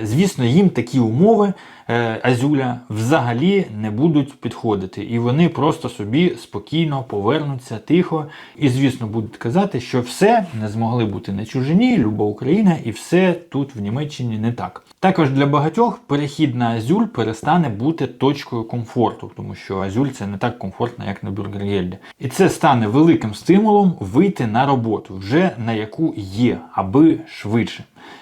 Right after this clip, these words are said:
Таким чином з'явиться нова статистика, де купа людей поїхала в Україну, ті, хто не збирався тут інтегруватися, просто користувався соціальною системою. І інша купа українців вийшла на роботу.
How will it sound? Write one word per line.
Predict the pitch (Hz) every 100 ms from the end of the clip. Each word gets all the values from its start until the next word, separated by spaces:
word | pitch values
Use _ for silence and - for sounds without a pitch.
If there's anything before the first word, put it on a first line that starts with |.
| _
Таким | 139 180 156
чином | 123 180 208 185
з'явиться | 117 135 147 147 135
нова | 107 101 143
статистика, | - 196 165 160 175 160 165 - - -
де | 135 151
купа | - - 185 131 113 110
людей | 117 123 110 98 -
поїхала | 120 123 - 107 101
в | 107
Україну, | 135 151 180 233 202 -
ті, | -
хто | 175 -
не | 160 127 147
збирався | 139 143 151 147 143 135
тут | 135 123
інтегруватися, | 135 135 127 131 139 139 110
просто | - 123 123
користувався | 117 117 113 - 117 117 113 113
соціальною | 110 113 120 110 110 110
системою. | 110 - 113 110 - - - - - -
І | 185 220 175 -
інша | 185 240 - 175
купа | - 190 185 175 - - -
українців | 139 147 165 175 160 139 113
вийшла | 110 170 - 135
на | 123 139 143 113
роботу. | 127 117 101 -